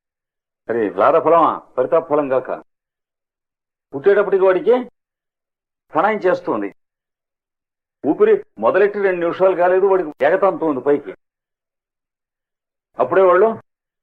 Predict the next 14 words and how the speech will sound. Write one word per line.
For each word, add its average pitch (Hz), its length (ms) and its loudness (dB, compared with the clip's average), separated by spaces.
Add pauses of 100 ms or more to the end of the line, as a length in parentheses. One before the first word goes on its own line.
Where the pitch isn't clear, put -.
(120)
పైన 156 240 0
మేకులు 170 300 -2
బిగించి 170 340 -6
తాళ్ళు 165 240 2
వీళ్ళు 165 220 -8
కట్టడానికి 160 420 -4
ప్రయత్నాలు 165 440 0
చేస్తున్నారు 147 460 -2
యమదూతలు. 135 460 -2 (2500)
కనుక 151 240 -2 (600)
పుట్టుక 185 360 0
దగ్గర 180 240 0 (100)
నుంచి 175 240 -4 (2000)
శ్వాస 151 320 2